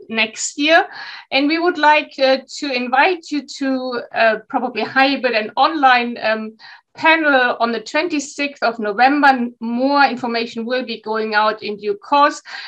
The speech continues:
and this will bring together again all speakers in this series, and they will provide a short introduction in terms of what has now happened during cop twenty-six,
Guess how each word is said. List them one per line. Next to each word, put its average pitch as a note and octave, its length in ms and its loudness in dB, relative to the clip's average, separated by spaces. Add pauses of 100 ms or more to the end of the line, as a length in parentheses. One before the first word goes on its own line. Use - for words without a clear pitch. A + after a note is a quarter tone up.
and A#3 180 -2
this C#4 240 0
will C4 440 4
bring A#3+ 500 -4
together A#3 420 2
again A3 380 -2
all E4+ 160 2
speakers D#4 500 -4
in B3 160 -6
this A#3+ 240 -10
series, A#3 540 -2 (300)
and A#3 140 -4
they A#3 120 2
will A#3 160 0
provide A3 640 0
a A3 120 -8
short C#4+ 520 2
introduction B3 880 -4 (220)
in A#3 140 -4
terms A#3+ 300 0
of A#3 160 -2
what A#3 220 0
has A#3+ 400 -2
now A3+ 180 0
happened C#4+ 520 -2
during G3+ 280 -2
cop G3 220 -10
twenty-six, - 800 -6